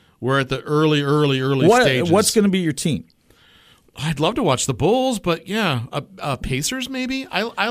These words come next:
Speaker 1: I'm a local
Speaker 2: I,
Speaker 1: person.
Speaker 2: I will tell you, Victor Oladipo is a fun watch for the Pacers.
Speaker 1: Victrola?
Speaker 2: Victor Oladipo. He played at I U.
Speaker 1: Okay.
Speaker 2: And he is a fun watch for the Pacers. And they just signed Miles Turner to a four-year,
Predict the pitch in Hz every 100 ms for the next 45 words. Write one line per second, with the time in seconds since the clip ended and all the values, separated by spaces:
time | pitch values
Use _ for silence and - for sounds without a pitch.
0 | 247 165 311 285 214 220 190 165 165 -
1 | 156 156 208 214 247 226 180 214 - 226
2 | 220 220 190 196 180 165 151 127 - 156
3 | 156 143 120 87 - - 101 123 95 -
4 | - - - _ _ 127 156 156 - 196
5 | 233 285 277 - 135 131 214 220 - 226
6 | 240 226 _ _ _ 165 165 175 147 147
7 | - 101 90 95 131 139 170 160 156 185
8 | 113 143 - - - 165 160 330 - _
9 | _ _ 120 120 123 160 165 165 170 156
10 | 156 147 131 247 - 165 151 135 104 -
11 | 131 135 135 127 113 135 - 156 170 151
12 | 135 156 160 - 156 151 156 156 135 127
13 | 127 139 147 143 147